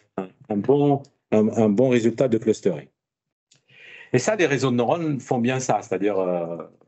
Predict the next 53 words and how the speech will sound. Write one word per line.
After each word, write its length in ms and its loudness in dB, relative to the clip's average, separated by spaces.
sur 200 -4
les 100 -2
couches 240 -4
cachées, 520 2
euh, 280 0
il 120 -6
n'y 120 0
a 60 2
que 580 4
le 80 -4
passage 300 0
d'un 120 0
espace 380 -2
à 100 0
un 120 0
autre. 380 -2
Et, 180 4
euh, 260 4
si 180 -8
je 100 -8
dois 280 4
juste 340 -6
m-, 260 0
conceptualiser 640 0
ça, 240 2
ça, 200 0
on 120 2
a 60 4
les 120 2
données, 560 0
on 80 2
trouve 220 0
l'espace 380 0
latent 340 -2
Z, 320 2
et 60 -2
puis 420 -4
on 120 -6
a 80 0
une 80 -2
sortie 280 -6
Y, 360 2
on 80 2
construit 300 -2
notre 180 0
modèle. 280 0
Ça, 140 -4
c'est 160 0
le, 340 0
dans 320 0
le 60 -2
cas 140 0
supervisé. 720 0